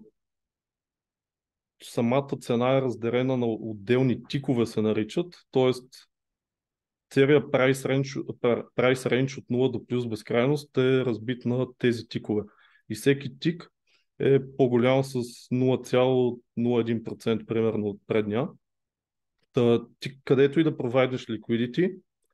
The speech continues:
ако има трейдинг, а,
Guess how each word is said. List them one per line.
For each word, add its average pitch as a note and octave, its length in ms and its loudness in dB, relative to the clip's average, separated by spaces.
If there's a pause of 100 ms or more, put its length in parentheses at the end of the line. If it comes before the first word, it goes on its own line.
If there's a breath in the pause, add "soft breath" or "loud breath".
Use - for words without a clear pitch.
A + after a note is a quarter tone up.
(480)
ако B2+ 440 -2
има C#3+ 300 2
трейдинг, B2+ 680 -2 (520)
а, A#2+ 60 -2